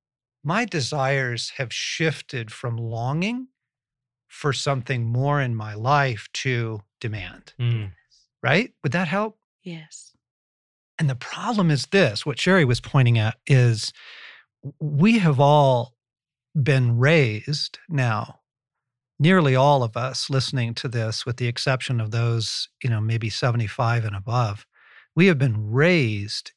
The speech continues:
Speaker 1: in a phenomenally comfortable environment in the world. If you're in the developed world anywhere,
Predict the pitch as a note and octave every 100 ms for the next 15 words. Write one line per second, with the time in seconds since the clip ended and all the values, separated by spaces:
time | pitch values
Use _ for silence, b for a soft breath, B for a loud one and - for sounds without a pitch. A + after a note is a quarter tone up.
0 | _ D3 B2 A2+ - - B2+ A2+ A#2 B2
1 | C#3 D3+ C#3+ A2+ G#2 G2+ - C3+ B2 A#2+
2 | G#2 G2+ F#2+ - _ _ _ _ _ -
3 | D#3 B2 B2+ A#2 A2+ G#2 D3 B2 G#2+ G#2+
4 | G2+ A2+ - G#3 C4 G3+ C3+ C3 D#3 D3
5 | A#2+ - C3+ C#3+ C#3+ A#2+ - D#3 F3+ D3+
6 | A2+ -